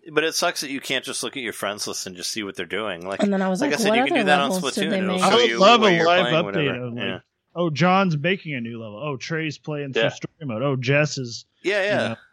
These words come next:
Speaker 1: Yeah, that'd be
Speaker 3: playing,
Speaker 1: great.
Speaker 3: like, Trey's level." Like, you know what I mean? I'd love to be able to see that in real time.
Speaker 1: Yeah, I mean, it does it.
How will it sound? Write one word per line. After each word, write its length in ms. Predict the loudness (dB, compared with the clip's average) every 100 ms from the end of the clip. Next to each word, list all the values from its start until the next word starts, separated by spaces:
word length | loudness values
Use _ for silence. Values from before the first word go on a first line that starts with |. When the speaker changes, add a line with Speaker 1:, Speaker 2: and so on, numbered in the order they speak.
| -14
Speaker 1:
Yeah, 80 | -4 -2
that'd 20 |
be 60 | 2
Speaker 3:
playing, 280 | 4 4 2
Speaker 1:
great. 180 | 0
Speaker 3:
like, 300 | 0 0 0
Trey's 400 | -8 0 0 0
level." 320 | -2 -6 -6 -8
Like, 220 | -8 -4
you 80 | -2
know 100 | 0
what 100 | 0
I 100 | 0
mean? 140 | -2
I'd 160 | -2 -2
love 280 | 0 -2
to 80 | -2
be 160 | -8 -10
able 140 | -12
to 100 | -14
see 160 | -16 -16
that 180 | -14 -14
in 100 | -12
real 200 | -12 -12
time. 280 | -12 -14 -14 _ _ _ _ _ _ _
Speaker 1:
Yeah, 300 | -4 -4 -4
I 80 | -4
mean, 140 | -4 -4
it 120 | -2
does 220 | -2 0
it. 140 | -2